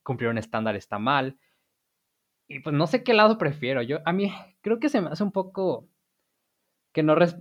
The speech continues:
como atacar a las personas por no ser o no cumplir el estándar en lo que realmente son. Yo creo que al final, como lo estaba mencionando,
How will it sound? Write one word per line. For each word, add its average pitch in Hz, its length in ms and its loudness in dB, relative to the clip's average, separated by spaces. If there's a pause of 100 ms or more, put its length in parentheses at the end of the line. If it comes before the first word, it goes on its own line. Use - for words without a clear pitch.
(160)
como 135 640 2 (580)
atacar 139 400 2
a 156 60 4
las 156 140 0
personas 123 520 -10 (160)
por 127 220 -2
no 120 180 -2
ser 120 360 -4 (400)
o 131 160 -2
no 131 160 0
cumplir 127 360 -4
el 123 120 -2
estándar 113 640 -4
en 123 100 -4
lo 120 100 -4
que 123 80 -6
realmente 113 420 -6
son. 123 260 -8
Yo 127 120 -10
creo 123 160 -12
que - 80 -6
al 120 100 -4
final, 113 320 -6
como 127 160 -4
lo 113 160 -6
estaba 113 220 -6
mencionando, 107 600 -10